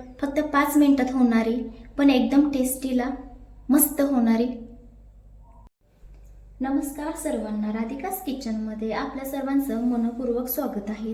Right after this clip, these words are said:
तसेच जर राधिकास किचनचे तुम्हाला व्हिडिओ आवडत असतील तर चॅनेलला सबस्क्राईब करा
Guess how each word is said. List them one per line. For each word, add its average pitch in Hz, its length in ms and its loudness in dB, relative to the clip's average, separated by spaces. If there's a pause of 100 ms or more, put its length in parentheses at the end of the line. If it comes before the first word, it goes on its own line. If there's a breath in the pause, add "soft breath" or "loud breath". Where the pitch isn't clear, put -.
(100)
तसेच 320 360 -2
जर 269 120 -2
राधिकास 277 500 -4
किचनचे 226 600 -4
तुम्हाला 226 360 -2 (360 loud breath)
व्हिडिओ 302 240 2
आवडत 254 360 2
असतील 233 400 -4
तर 254 60 -6
चॅनेलला 247 540 -4
सबस्क्राईब 294 560 -6
करा 214 260 -2